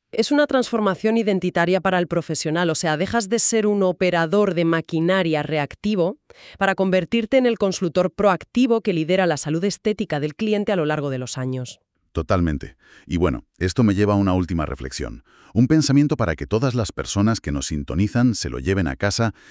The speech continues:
Speaker 2: y le den una vuelta hoy.
Speaker 1: A ver.
Speaker 2: Hemos estado analizando cómo este margen de rentabilidad tan brutal se sostiene casi por completo sobre la construcción de confianza humana.
Speaker 1: Sí.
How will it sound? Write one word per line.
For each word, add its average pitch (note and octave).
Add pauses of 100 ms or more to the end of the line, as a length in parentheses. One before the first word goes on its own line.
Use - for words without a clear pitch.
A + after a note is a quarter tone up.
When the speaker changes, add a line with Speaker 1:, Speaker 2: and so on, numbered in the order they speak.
(140)
Speaker 2:
y F#2+
le F#2
den G#2+
una A#2
vuelta A2
hoy. D#2 (520)
Speaker 1:
A E3+
ver. D#3 (580)
Speaker 2:
Hemos B2+
estado A#2+
analizando G2+
cómo B2
este G#2+
margen G#2+
de F#2+
rentabilidad D#2+
tan D2+
brutal C#2+
se -
sostiene G2
casi A2+
por G#2+
completo D#2+ (240)
sobre E2+
la E2
construcción F2
de D3
confianza F#2+
humana. B1+ (380)
Speaker 1:
Sí. F3